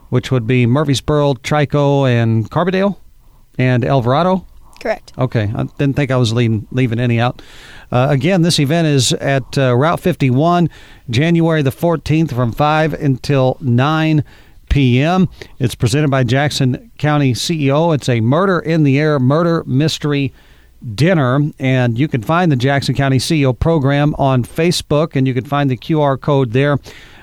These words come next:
Speaker 1: uh, to purchase tickets. Uh, what else do we need to say about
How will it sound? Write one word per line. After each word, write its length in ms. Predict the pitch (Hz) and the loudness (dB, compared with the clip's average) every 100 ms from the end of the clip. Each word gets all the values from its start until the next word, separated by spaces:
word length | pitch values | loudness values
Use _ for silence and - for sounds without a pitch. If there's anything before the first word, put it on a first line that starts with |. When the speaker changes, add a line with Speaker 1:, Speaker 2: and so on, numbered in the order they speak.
| - | -4
Speaker 1:
uh, 220 | 123 127 120 | 0 0 -2
to 160 | - 127 | -4 -2
purchase 520 | - 139 - 131 - - - - - | 0 0 0 -2 -2 -12 -20 -20 -20
tickets. 500 | - 151 - 120 - - - - - | -4 -4 -2 -4 -4 -8 -18 -20 -18
Uh, 120 | - | -12
what 360 | - 180 233 | -4 0 2
else 220 | 240 247 - | 2 0 0
do 100 | 151 | 0
we 100 | 139 | 2
need 300 | 139 131 110 | 2 0 0
to 320 | 139 127 151 | 0 0 0
say 320 | - 143 135 | -2 0 2
about 380 | 120 123 127 | 2 2 -2